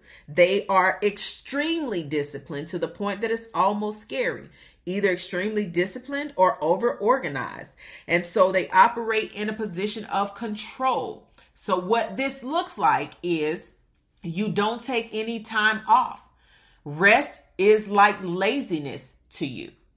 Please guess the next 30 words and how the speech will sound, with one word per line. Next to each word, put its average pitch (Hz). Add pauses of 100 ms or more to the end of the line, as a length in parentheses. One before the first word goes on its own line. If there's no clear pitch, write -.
(120)
right? 160 (360)
Uh, 165
you 214
feel 277
like 165 (160)
if 262
you 294
take 247
away 226 (240)
any 226
time 247
moment 233 (100)
from 196
your 226
business, 226
the 170
whole 202
business 196
is 170
going 175
to 170
break 180 (160)
and 175
you 180
will 202
not 160
be 151
able 151
to 151
recover. 160